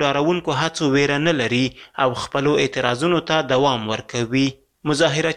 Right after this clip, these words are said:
چانو پرون ژوندی دې وي بیلاروس شعارونه ورکول او سور او سپین رنګه بیرغونه یې لېږدول چې د لوکاشینکا پر ضد د اپوزیسیون سمبول ګرځېدلی. لوکاشینکا چې له شپږویشتو کلونو راهیسې په واک کې دی،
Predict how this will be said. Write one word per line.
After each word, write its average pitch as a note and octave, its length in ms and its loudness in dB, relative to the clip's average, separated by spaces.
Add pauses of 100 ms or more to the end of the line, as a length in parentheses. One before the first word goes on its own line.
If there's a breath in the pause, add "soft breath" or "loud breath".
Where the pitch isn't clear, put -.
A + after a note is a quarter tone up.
چانو F3 280 0
پرون E3+ 320 0
ژوندی D#3+ 380 0
دې E3 140 0
وي E3 120 4
بیلاروس C#3 460 0
شعارونه C#3+ 480 0
ورکول A#2 480 -2
او B2 100 2 (120)
سور D3+ 260 -2
او C3+ 160 2
سپین B2+ 280 -4
رنګه C#3+ 300 2
بیرغونه B2 480 0
یې E3+ 100 0
لېږدول D#3+ 420 2 (120)
چې E3 120 0 (520 loud breath)
د D3 160 4
لوکاشینکا D#3+ 680 0 (120)
پر C#3 160 2
ضد D#3 180 -2
د D#3 40 2 (120)
اپوزیسیون B2+ 560 -2 (140)
سمبول C3 520 2
ګرځېدلی. A#2 880 0 (460)
لوکاشینکا C3+ 680 0
چې C3+ 140 -4 (100)
له B2 100 2
شپږویشتو C3+ 540 -2
کلونو C3+ 320 4
راهیسې C3 440 -2
په B2+ 40 -2 (100)
واک D#3+ 220 0
کې E3 60 -2 (100)
دی، D#3 60 2